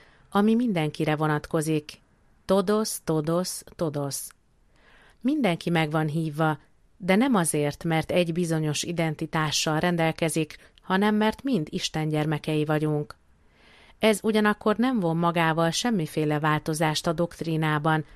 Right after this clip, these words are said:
mutat rá a Szent Atya, majd kifejti. Nagyon kevéssé tartom valószínűnek azt,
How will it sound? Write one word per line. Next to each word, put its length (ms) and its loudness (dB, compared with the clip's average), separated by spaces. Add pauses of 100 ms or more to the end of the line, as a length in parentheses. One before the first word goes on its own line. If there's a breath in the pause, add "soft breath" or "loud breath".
(220 soft breath)
mutat 340 -2
rá 200 2
a 40 0
Szent 360 0
Atya, 400 2
majd 260 0
kifejti. 640 -2 (920 soft breath)
Nagyon 400 2
kevéssé 640 0
tartom 460 0
valószínűnek 880 0
azt, 340 -2